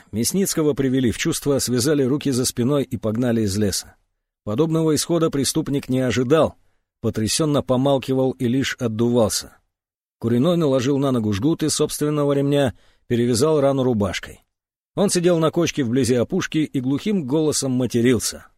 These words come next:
Когда из леса потянулись люди и стало ясно, что все живы, слегка повеселел, стал требовать костыль. Его отправили в больницу первым же рейсом. На опушку прибыл наряд милиции, грохот в округе стоял такой,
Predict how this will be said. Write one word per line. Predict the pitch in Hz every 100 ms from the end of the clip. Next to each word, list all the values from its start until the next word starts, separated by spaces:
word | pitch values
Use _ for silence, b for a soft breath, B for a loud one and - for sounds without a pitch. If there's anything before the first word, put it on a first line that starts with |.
| _ _ -
Когда | 98 110 185
из | 175 147
леса | 185 170
потянулись | - 147 160 170 151 139
люди | 151 156
и | 151 139
стало | - 147 143
ясно, | 135 147 131 127
что | - 113
все | 101 107
живы, | 95 143 151 147
слегка | 127 123 160 127
повеселел, | 104 107 - 117 156 139 - _ -
стал | - 139 165
требовать | 139 143 139 135 -
костыль. | 117 - 87 80 _ _ _ _ -
Его | 120 131 190
отправили | - 147 127 101
в |
больницу | 95 104 185 151 160
первым | - 135 120 101
же | 95 101
рейсом. | 85 - - _ _ _ _ _ _
На | 98 131
опушку | 151 226 - 214
прибыл | 196 190 185
наряд | 175 170 139
милиции, | 135 165 - 151 151
грохот | 131 190 165 143
в | 147
округе | 139 160 151
стоял | - 147 151
такой, | 139 135 196 151